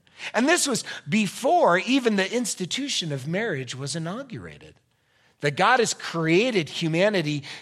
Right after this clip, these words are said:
to be in relationship. And so therefore,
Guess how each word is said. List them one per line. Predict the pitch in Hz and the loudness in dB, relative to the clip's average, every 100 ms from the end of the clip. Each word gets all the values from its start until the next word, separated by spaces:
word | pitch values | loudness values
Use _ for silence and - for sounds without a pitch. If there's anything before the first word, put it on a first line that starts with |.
| - | -4
to | 175 | -2
be | 131 196 240 | 0 2 2
in | 233 180 190 | 2 0 0
relationship. | 170 165 196 - 165 - 143 | 2 2 2 0 -2 -4 -4
And | 147 143 | -6 -2
so | 165 147 | -2 2
therefore, | 202 254 - 180 | 4 4 4 0